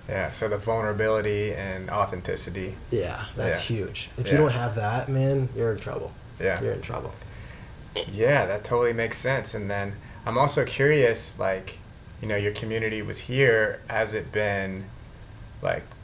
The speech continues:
Speaker 1: lonely and all, leaving your community? Or, like, how have your relationships shifted now that you're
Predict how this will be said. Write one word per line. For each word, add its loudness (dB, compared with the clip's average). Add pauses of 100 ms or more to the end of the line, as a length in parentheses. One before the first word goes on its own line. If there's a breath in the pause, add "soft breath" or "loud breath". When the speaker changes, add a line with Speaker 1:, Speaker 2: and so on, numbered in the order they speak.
(260)
Speaker 1:
lonely 6
and 8
all, 8
leaving -2
your 0
community? 2
Or, 6
like, -2
how 4
have -4
your -2
relationships -4
shifted -2
now 0
that -6
you're 0